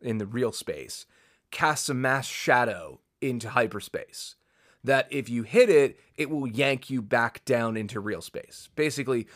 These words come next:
the more stuff there is in real space, the harder it is to stay in hyperspace.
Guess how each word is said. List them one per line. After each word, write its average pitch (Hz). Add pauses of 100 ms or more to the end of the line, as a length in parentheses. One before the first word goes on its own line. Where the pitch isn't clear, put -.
(280)
the 139
more 160
stuff -
there 135
is 123
in 120
real 135
space, 113
the 113
harder 139
it 117
is 117
to 117
stay 107
in 98
hyperspace. -